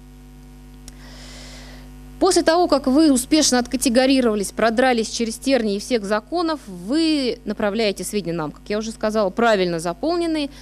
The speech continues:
мы вносим их в реестр. До сих пор возникают вопросы. Первое. Мы направили вам перечень. Где ответ? По перечню объектов, подлежащих категории, мы не отвечаем.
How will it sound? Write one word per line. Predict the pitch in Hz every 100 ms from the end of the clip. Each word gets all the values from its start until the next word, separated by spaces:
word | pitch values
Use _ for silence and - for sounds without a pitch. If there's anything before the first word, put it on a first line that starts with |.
| - -
мы | 233 349
вносим | 240 277 - 214
их | 214
в | 190
реестр. | 196 170 - - - - - - - - - - - - - - - - - -
До | 208
сих | 220
пор | 359 381
возникают | 269 240 277 262
вопросы. | 240 233 220 185 -
Первое. | 269 247 175 156 - -
Мы | 226
направили | 277 269 302 262 247
вам | 240 240
перечень. | 302 339 330 - 311 294 277 - - - - - - -
Где | 185 240 233
ответ? | 208 180 - - - -
По | 247
перечню | 285 370 349 - 226
объектов, | 214 208 -
подлежащих | 196 202 -
категории, | - 196 180
мы | 175 247
не | 262
отвечаем. | 247 247 - 202 -